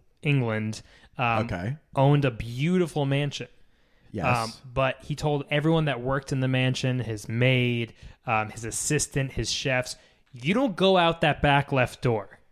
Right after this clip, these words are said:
Speaker 1: okay?"
Speaker 2: Don't you dare go to that garden.
Speaker 1: But he was very, he was very friendly. His name was Mister Montague, and he was very
Speaker 2: Okay.
Speaker 1: friendly. He was very
Speaker 2: Okay.
Speaker 1: friendly to everyone. He said, "Don't go. Whatever you do, that's the one thing.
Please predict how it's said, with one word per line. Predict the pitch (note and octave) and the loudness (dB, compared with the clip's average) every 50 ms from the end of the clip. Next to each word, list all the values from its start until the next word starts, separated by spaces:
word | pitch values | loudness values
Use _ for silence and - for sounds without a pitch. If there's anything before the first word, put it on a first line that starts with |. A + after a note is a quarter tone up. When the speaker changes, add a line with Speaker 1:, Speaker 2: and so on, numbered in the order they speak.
| _ _ - | _ _ -4
Speaker 1:
okay?" | C3 - - D3 E3 | -2 0 4 4 4
Speaker 2:
Don't | A3 D4+ | 6 4
you | A3+ D3 | 2 2
dare | C#3+ D3+ F#3 | 2 2 2
go | E3 - A2 | 4 2 2
to | G2+ | 2
that | F#2+ F#2+ - | 0 0 0
garden. | - E3+ - | -2 2 2
Speaker 1:
But | F#3+ A3 | 4 4
he | A#3+ B3+ | 6 4
was | A#3 E3+ | 4 4
very, | D#3 G3 A3 B3 A#3 | 4 4 4 4 2
he | - D#3 F3+ | 0 2 2
was | F#3 D#3+ | 2 2
very | D3 F3 G#3 A#3 - | 2 2 2 0 0
friendly. | - - F#3 F3+ D3 G#2+ - - _ _ _ _ _ _ _ _ _ _ - | 0 0 0 0 0 -4 -8 -14 _ _ _ _ _ _ _ _ _ _ -8
His | - C#3 D#3+ | -4 0 2
name | F#3 F3+ | 4 4
was | F3 D#3 | 2 2
Mister | E3 E3 D#3 - D#3+ D3 | 2 0 0 0 0 2
Montague, | C#3+ C#3+ C#3+ C3 A#2 A2 G#2+ G#2+ - - - - - | 2 2 2 0 -2 -4 -8 -12 -12 -14 -16 -12 -2
and | - D#3+ | 0 2
he | F3+ | 4
was | F3+ D3+ | 4 2
very | C3 C#3+ D#3+ F3 G#3 A3+ | 2 2 2 2 4 2
Speaker 2:
Okay. | G#3+ - C#3 | 2 2 2
Speaker 1:
friendly. | F3+ F#3 G3 F3 B2 G#2+ - - - _ | 2 2 2 0 -2 -6 -10 -16 -16 _
He | - | -2
was | C3+ C3 | 0 2
very | C#3 D#3 E3+ | 2 2 2
Speaker 2:
Okay. | E3 A2+ | 2 2
Speaker 1:
friendly | D#3 C#3 B2+ A#2+ A2+ A2+ - - - _ _ _ | 2 2 2 2 0 -2 -4 -8 -16 _ _ _
to | - D3+ - | -4 0 2
everyone. | C#3 C#3+ C3+ C3 A#2 A2+ | 2 2 4 2 0 -2
He | A2+ | -4
said, | - - A#2+ G#2+ - | -4 -6 -8 -6 -4
"Don't | B2 B2 C3+ D#3 D3+ D#3 D3+ - - - - | -2 0 0 0 -2 -4 -10 -16 -16 -4 -2
go. | D#3 D#3+ C#3+ C#3+ - - - | 0 0 0 -4 -10 -2 0
Whatever | D#3+ D3+ D3 E3 E3+ A3 | 2 2 2 2 2 2
you | A3+ B3 G3+ | 2 2 2
do, | F#3+ A#3 A#3+ A3+ G#3 F3+ D#3+ D#3 | 4 4 6 6 6 4 4 2
that's | - D3+ C#3 | 2 2 2
the | D#3 | 2
one | D#3 F3 F#3 | 2 2 2
thing. | - A#3 G#3 D3 | 4 2 2 2